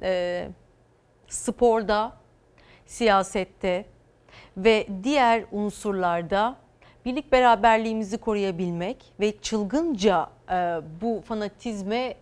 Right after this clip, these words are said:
e, karşı koyabilmek, inişli çıkışlıdır hayat. Sporda da olduğu gibi öfkemize hakim olabilmek ve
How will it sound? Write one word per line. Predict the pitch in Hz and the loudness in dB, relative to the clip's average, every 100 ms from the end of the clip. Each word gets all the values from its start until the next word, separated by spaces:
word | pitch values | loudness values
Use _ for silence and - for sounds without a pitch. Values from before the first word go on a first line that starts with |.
| - | -10
e, | 202 196 190 185 | -6 -4 -6 -6
karşı | 196 190 294 | -6 -4 -4
koyabilmek, | 254 190 170 175 160 196 339 - _ _ - - - | -2 -2 -4 -8 -6 -6 -6 -10 _ _ -20 -20 -10
inişli | 311 359 - 392 | -2 -2 0 -4
çıkışlıdır | 359 - 233 - 226 233 220 - - 180 214 | -4 -4 -4 -4 0 0 0 -6 -8 -2 0
hayat. | 185 202 196 202 | 2 2 0 -2
Sporda | - - - 254 240 233 | -10 -8 0 2 2 0
da | 220 | 0
olduğu | 202 196 175 220 | -2 -4 -6 -6
gibi | 170 170 240 277 - _ - - | -6 -6 -6 -6 -12 _ -20 -10
öfkemize | 185 - 233 226 220 | -10 -4 -4 -2 2
hakim | 214 220 220 254 | 4 2 -2 -4
olabilmek | 214 185 180 208 311 269 240 | -2 -2 -4 -6 -8 -6 -2
ve | 277 | -2